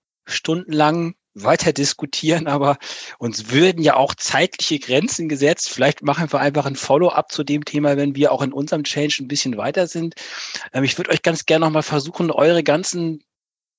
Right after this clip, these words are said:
Erfahrungen und, und, äh, Dinge, die ihr so tut, ja, also auf die Top drei zusammenzufassen. Was sind so die, die drei, äh,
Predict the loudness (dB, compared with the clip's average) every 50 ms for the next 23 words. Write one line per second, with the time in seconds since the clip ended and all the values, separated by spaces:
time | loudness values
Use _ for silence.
0 | _ _ -6 -4 -4 -4 -4 -2 2 4 6 6 6 4 2 0 0 0 -2 -4
1 | -6 -6 -6 -4 -2 -2 -2 -2 -2 -4 -4 -4 -2 -4 -4 -4 -2 0 2 2
2 | 2 0 -2 -8 -14 -12 -12 -12 -10 -10 -12 -12 -8 _ 2 2 4 4 2 2
3 | 2 2 2 2 2 0 -2 -6 -6 -6 -4 -4 -4 -4 -6 -12 -16 -20 -18 -18
4 | -18 -20 -20 -20 -20 _ -8 -6 -2 0 0 0 -2 -2 -6 -12 -6 -2 0 0
5 | 0 0 0 -2 -6 -4 -2 -4 -4 -4 -2 -2 0 2 4 4 2 2 0 -2
6 | -8 -18 -20 -20 -20 _ _ -6 -4 0 2 2 2 2 2 0 -2 -4 -4 -6
7 | -6 -6 -8 -6 -6 -6 -4 -4 -2 -2 -2 -2 -2 -2 -2 -2 -2 -2 -2 -2
8 | -2 -2 -4 -4 -8 -14 -18 -20 -20 -20 _ _ -8 -6 -6 -4 -2 0 2 4
9 | 4 6 6 6 4 4 2 -2 -6 -20 -18 -16 -16